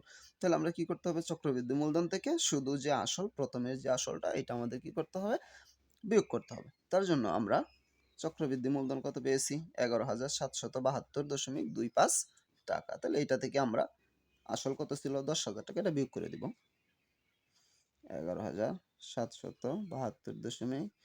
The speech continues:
দুই পাঁচ বিয়োগ দশ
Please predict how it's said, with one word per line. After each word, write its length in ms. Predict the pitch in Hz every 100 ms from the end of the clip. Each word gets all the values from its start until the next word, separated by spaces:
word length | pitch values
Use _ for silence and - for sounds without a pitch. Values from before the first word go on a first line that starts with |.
| _ _ _ 123
দুই 220 | 107 110
পাঁচ 280 | - 95 107 127
বিয়োগ 340 | 110 113 135 - _ _ _ _ _ _ _ _ _ _ _ _ _ _ _ _ _ _ -
দশ 180 | 110